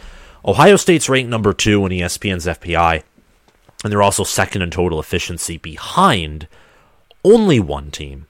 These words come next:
that being the Georgia Bulldogs. Ohio State, their offense is by far number one in efficiency. Their defense is the sixth most efficient, which is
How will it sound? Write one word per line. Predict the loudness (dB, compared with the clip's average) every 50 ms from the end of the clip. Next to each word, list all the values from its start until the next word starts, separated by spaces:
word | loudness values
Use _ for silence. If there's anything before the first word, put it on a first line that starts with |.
| _ _ _ _ _ _ -20 _ _ -12 -4 0
that | 0 0 2 2
being | 2 2 2 2 0 -2 -2
the | -4 -4
Georgia | -2 0 0 0 0 -2 -4
Bulldogs. | -4 -4 -4 -6 -6 -8 -10 -12 -12 -14 -16 -16 -18 -18 -20 -20 _ _ _ _ _ _ _ -8 -6
Ohio | -4 0 2 4 4 6 4 4
State, | 2 0 -2 -2 0 0 0 -2 -4 _ _ _ _ _ _ _ _ _ _ -6
their | -2 0 2 4 4
offense | 4 4 2 0 0 -2 -4 -4 -4 -6 -6 -6 -6 -6 -8 -12 _ -6
is | -2 -2 -2 -2 -4 -4
by | -4 -4 -4 -4
far | -4 -2 0 0 0 0
number | 0 -2 0 0 2 2
one | 2 2 0 0
in | -2 -4
efficiency. | -6 -6 -6 -8 -6 -8 -10 -10 -8 -6 -6 -6 -6 -8 _ _ _ _ _ _ _ _ _
Their | -4 -4
defense | -2 0 -2 -2 0 0 -2 -2 -2 -4
is | -6 -6
the | -6 -6
sixth | -4 -2 0 0 0 0 0 -2 -2 0
most | 0 0 0 0 -2 -6
efficient, | -6 -2 -2 -2 -2 -2 -4 -4 -6 -8 _ _ _ _ -20 -20 -20 -20 _ _ -2
which | 2 2 2 2 0 -4 -8 -6 -2
is | -2 0 0 0 0 0 -2 -4 -4 -6 -6 -6 -6 -8